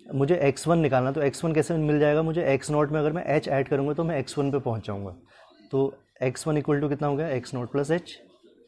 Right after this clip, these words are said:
मुझे एक्स टू निकालना है तो एक्स टू निकालने के लिए एक्स नॉट में कितना ऐड करना पड़ेगा, टू एच, एक्स नॉट प्लस टू एच। एक्स थ्री कितना हो जाएगा, एक्स नॉट प्लस थ्री एच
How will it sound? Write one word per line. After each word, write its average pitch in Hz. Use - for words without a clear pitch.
मुझे 143
एक्स 139
टू 180
निकालना 156
है 160
तो 165
एक्स 135
टू 170
निकालने 139
के 151
लिए 165
एक्स -
नॉट 143
में 156
कितना 147
ऐड 147
करना 147
पड़ेगा, 147
टू 127
एच, 123
एक्स 123
नॉट 131
प्लस 180
टू 139
एच। 175
एक्स 143
थ्री 151
कितना 156
हो 151
जाएगा, 151
एक्स 135
नॉट 139
प्लस 170
थ्री 135
एच -